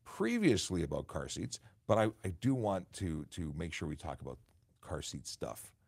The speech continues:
regularly, because yesterday's experience was a reminder that I don't talk about it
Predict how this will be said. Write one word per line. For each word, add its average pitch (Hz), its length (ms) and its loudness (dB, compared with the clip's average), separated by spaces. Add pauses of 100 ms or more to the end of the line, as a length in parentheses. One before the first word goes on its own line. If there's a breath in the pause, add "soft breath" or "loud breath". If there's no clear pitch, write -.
(340)
regularly, 65 500 0 (260)
because 92 260 0 (460 loud breath)
yesterday's 110 500 4
experience 90 400 -2
was 80 100 0
a 85 60 2
reminder 76 460 0
that 71 120 -2
I 73 80 0
don't 73 160 -4
talk 76 200 -4
about 65 180 -4
it 64 100 -8